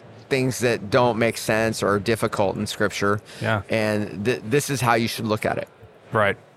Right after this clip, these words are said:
Speaker 1: So, yeah.
Speaker 2: Okay. In the breadth of your responsibilities as a pastor at your church, what do you feel like, what's a role or responsibility that you feel is really, like, your sweet spot?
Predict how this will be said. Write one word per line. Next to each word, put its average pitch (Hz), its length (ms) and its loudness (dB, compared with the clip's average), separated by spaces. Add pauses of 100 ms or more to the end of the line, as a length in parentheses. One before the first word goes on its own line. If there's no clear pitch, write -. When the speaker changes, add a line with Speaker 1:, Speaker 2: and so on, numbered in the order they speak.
(280)
Speaker 1:
So, 104 200 0
yeah. 156 180 0 (240)
Speaker 2:
Okay. 226 240 2 (1700)
In 156 220 4
the 143 80 4
breadth 135 480 2
of 127 100 2
your 117 320 4 (220)
responsibilities 110 1040 2
as 98 140 -4
a 95 60 0
pastor 95 480 -2 (100)
at 104 140 -8
your 107 80 0
church, - 500 -2 (340)
what 180 300 2
do 180 100 -2
you 156 160 2
feel 139 240 2
like, 117 240 4
what's 175 180 2
a 180 80 6
role 135 360 6
or 123 80 6
responsibility 107 840 2
that 98 240 0
you 113 140 -2
feel 107 260 2
is 95 100 0
really, 104 260 2
like, 95 240 0 (120)
your 107 160 0
sweet - 640 -4
spot? 80 400 -2